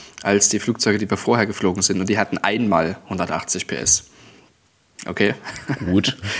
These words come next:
Speaker 1: <laughs> Kannst du dir vorstellen, das ist, wie einer unserer Fluglehrer gesagt hat, wenn du da auf der Startbahn das Gas vorschiebst, Achtung, äh, nicht meine Worte, aber ich übernehme sie gerne, dann haust du den Sack nach hinten. So. <laughs>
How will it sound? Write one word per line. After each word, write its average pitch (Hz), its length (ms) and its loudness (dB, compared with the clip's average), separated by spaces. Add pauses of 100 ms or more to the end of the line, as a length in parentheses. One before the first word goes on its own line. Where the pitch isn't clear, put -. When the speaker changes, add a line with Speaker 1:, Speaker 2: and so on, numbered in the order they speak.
Speaker 1:
<laughs> - 280 -12
Kannst 110 340 2
du 113 60 4
dir 107 140 6
vorstellen, 98 600 4
das 87 180 -4
ist, - 380 0
wie 113 220 0
einer 113 260 0
unserer 107 240 -4
Fluglehrer 110 400 -2
gesagt 107 380 -4
hat, 117 120 -6
wenn 98 140 -2
du 104 80 -2
da 101 380 -4
auf - 120 -8
der 95 120 -8
Startbahn 95 440 0
das - 140 -2
Gas 101 260 0
vorschiebst, 127 600 0
Achtung, 127 420 -2 (720)
äh, 90 200 2 (100)
nicht - 220 -4
meine 104 260 0
Worte, 123 300 -2
aber 85 200 -2
ich - 100 0
übernehme 98 260 2
sie 101 140 -2
gerne, 104 240 2
dann 90 200 -4
haust 104 200 -2
du 104 60 4
den 92 100 2
Sack - 180 -4
nach - 140 -4
hinten. 90 340 -6 (840)
So. 113 160 4
<laughs> - 60 2